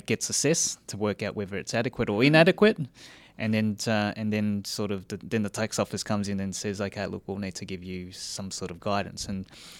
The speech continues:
that's what's happened, exactly happened here with, with crowdfunding. So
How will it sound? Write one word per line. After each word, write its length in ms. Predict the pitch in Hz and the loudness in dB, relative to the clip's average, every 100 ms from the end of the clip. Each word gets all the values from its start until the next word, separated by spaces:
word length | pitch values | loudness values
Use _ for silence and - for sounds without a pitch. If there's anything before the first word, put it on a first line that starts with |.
| - | -2
that's 400 | 120 110 - - | 0 2 0 0
what's 240 | 113 95 - | 0 0 -2
happened, 320 | 95 98 95 | -4 -4 -8
exactly 380 | 104 98 101 98 | -6 -4 -4 -6
happened 300 | 92 - 90 | -8 -10 -10
here 120 | 92 | -8
with, 160 | 90 85 _ | -8 -12 _
with 180 | 90 - | -14 -8
crowdfunding. 640 | 113 107 110 120 131 170 | -2 -2 0 -4 -2 -2
So 300 | - 107 95 | -2 -2 -2